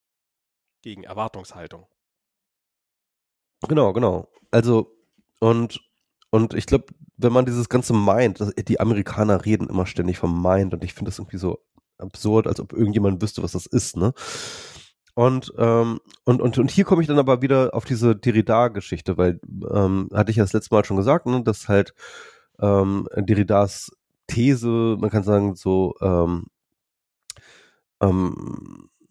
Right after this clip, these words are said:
Speaker 2: ja, halt so eine, so eine gewisse Eigenständigkeit des Textes behauptet, ne? Das ist so ein bisschen Eigenständigkeit der Sprache und, und, und so weiter.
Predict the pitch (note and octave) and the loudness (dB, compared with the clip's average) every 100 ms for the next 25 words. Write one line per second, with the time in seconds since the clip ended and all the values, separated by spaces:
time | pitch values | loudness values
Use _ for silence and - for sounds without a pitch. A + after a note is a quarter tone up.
0 | _ _ _ _ _ _ _ _ _ G#2+ | _ _ _ _ _ _ _ _ _ 0
1 | G2+ G#2+ A2+ A#2 A2 G#2 A2+ G#2+ G2+ A2 | 2 4 2 2 2 2 2 2 2 2
2 | C#3+ C#3+ F2 B2+ A#2+ - G#2+ G#2 - G2+ | 4 2 2 0 0 0 0 0 2 2
3 | G2 - G2+ - G2 - D#2+ D#2 - D#2 | 2 0 -2 -2 -4 -2 0 0 -2 -6
4 | G#2+ A2 G2+ G#2 - F#2+ A2+ A2+ G#2+ - | 0 0 2 -4 -4 -4 -2 0 0 2
5 | A2+ A2+ - G#2+ - - G2 G#2+ - - | 2 2 2 0 0 0 2 0 0 0
6 | F2 G2 - F2+ F2 F#2 F2+ - F2 - | 2 2 2 -2 -2 -4 -8 -10 -8 -8
7 | E2 D#2+ E2 E2+ E2 | -8 -4 -4 -4 -10